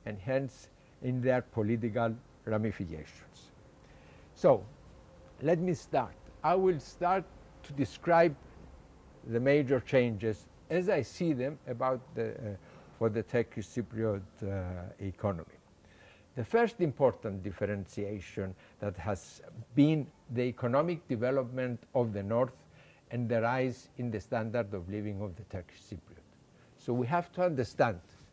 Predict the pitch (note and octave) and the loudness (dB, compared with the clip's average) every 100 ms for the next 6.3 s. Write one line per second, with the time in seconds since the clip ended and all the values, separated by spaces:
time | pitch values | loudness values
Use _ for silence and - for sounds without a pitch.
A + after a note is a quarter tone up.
0 | _ G#2+ F#2 G2+ - E3 G3 - F3+ D#3 | _ -14 -12 -8 -4 -2 -2 -2 -6 -4
1 | E3 E3 - - _ - F#2 G#2 C#3+ F3 | -6 -6 -12 -20 _ -14 -8 -2 -2 2
2 | F#3 E3+ - D#3 C3+ A#2 A#2+ G#2 G2 F#2+ | 4 4 2 2 2 2 -2 -2 -10 -10
3 | - - - - - - A2+ G2 B2+ A#2+ | -14 -20 -20 -20 -18 -6 -4 2 4 4
4 | A2+ G2+ - - - - B2 A#2+ G2 - | 4 -2 -6 -20 -20 -6 0 0 -2 -12
5 | - A#2 B2 C3 E3 - C#3 D#3+ C#3 - | -8 2 4 6 4 2 -4 -2 -2 -4
6 | E2+ E2+ | -8 -10